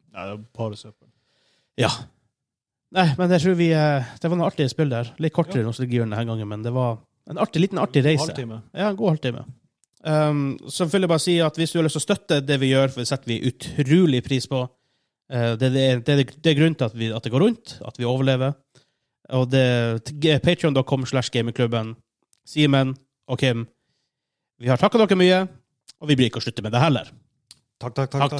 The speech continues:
Speaker 2: takk,
Speaker 1: takk,
Speaker 2: takk,
Speaker 1: takk. Kjempestore peniser.
Speaker 2: <laughs> Ja, ikke sant?
Speaker 1: <laughs>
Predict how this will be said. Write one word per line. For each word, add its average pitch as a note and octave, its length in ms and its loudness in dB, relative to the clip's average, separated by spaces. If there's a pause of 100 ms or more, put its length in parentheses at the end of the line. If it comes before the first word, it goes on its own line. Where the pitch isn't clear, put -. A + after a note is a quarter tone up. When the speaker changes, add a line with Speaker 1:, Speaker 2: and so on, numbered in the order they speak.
Speaker 2:
takk, C#3+ 80 -8
Speaker 1:
takk, A2+ 100 -4
Speaker 2:
takk, C3 180 -8
Speaker 1:
takk. - 800 -14
Kjempestore C#3+ 520 -4
peniser. C3+ 520 -4
Speaker 2:
<laughs> - 60 -20 (480)
Ja, D3 240 -2 (560)
ikke F3+ 160 0
sant? D3+ 260 -2
Speaker 1:
<laughs> A3+ 920 -8